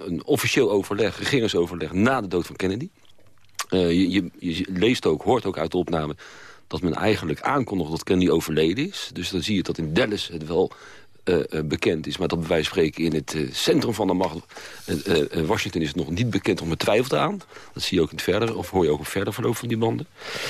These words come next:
En wat wel een belangrijke constatering is. En, eh, wat ook aardig is, het is een, eh, een band die, eh, gegeven is... in digitale vorm door de, de, de, de Raap, eh,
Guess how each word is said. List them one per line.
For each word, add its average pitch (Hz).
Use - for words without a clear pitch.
En -
wat 107
wel 110
een 104
belangrijke 98
constatering 113
is. -
En, 135
eh, 120
wat 120
ook 147
aardig 143
is, 139
het -
is 123
een, 123
eh, 123
een 120
band 135
die, 123
eh, 110
gegeven 139
is... 156
in 113
digitale 113
vorm 117
door 110
de, 107
de, 104
de, 90
de 92
Raap, 120
eh, 98